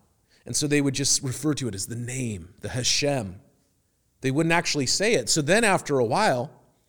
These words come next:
they forgot how to say it.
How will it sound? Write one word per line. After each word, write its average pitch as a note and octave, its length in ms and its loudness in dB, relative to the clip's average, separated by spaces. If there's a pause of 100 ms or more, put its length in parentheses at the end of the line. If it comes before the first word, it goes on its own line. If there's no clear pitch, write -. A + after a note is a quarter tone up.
(680)
they B2+ 140 -6
forgot C3+ 580 -6 (680)
how C#3+ 160 -4
to C#3+ 100 -4
say F3+ 280 -4
it. - 200 -12